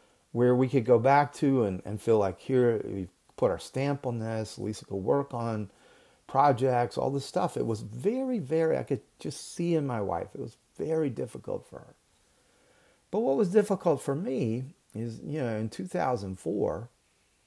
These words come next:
uh, prices for houses, to buy our own house, it was out, out of the question. Fixer-uppers were even way out of our, our price range here in New City.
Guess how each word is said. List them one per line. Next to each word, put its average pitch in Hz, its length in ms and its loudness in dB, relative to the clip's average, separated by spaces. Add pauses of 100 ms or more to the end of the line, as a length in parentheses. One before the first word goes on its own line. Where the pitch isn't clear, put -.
(880)
uh, 95 420 -4 (760)
prices 120 680 -6
for - 160 -6
houses, 151 720 -6
to - 100 -10
buy 107 320 2
our 156 160 4
own 107 200 -4
house, 120 540 -10 (480)
it 165 120 -4
was 185 340 -6 (100)
out, 160 360 0 (340)
out 180 160 6
of 202 60 8
the 196 60 2
question. - 720 -2
Fixer-uppers 165 920 0
were 110 280 4 (500)
even 117 380 2
way 160 260 8
out 147 240 8
of 107 140 4
our, 95 300 2
our 107 160 0
price 190 500 -6
range 95 360 -6
here 113 220 -4
in 107 160 -2
New 107 140 -6
City. 107 480 -6